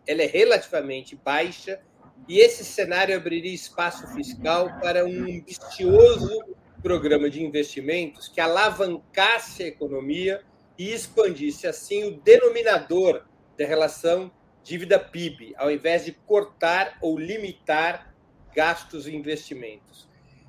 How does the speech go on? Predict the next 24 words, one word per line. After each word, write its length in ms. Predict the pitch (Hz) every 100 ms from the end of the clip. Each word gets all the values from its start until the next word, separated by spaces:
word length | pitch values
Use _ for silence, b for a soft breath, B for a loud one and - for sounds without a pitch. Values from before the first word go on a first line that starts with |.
| _
Na 220 | 247 262
sua 520 | 254 - - 302 311 254
avaliação, 800 | 233 226 196 - 165 147 127 - _ -
o 120 | 190
governo 680 | 190 214 - 226 226 220 220
não 320 | 208 240 247 -
tinha 420 | - 302 311 262
outro 480 | 226 247 240 - -
caminho 640 | 170 160 190 208 202 -
a 140 | 180
não 200 | 185 180
ser 500 | - - 202 208 208 _ -
encontrar 840 | 202 202 196 180 170 202 202 226
essa 240 | 214 196 170
solução 580 | 185 165 151 - 190
de 140 | 170 160
compromisso, 960 | - 180 160 143 143 185 208 - 403 - _ - -
que 100 | 285
finalmente 680 | - 359 247 214 208 - -
também 360 | 202 180 220 240
se 160 | -
baseia 560 | 185 - - 180 185 170
na 100 | 160
contenção 800 | - 165 160 147 - 180 180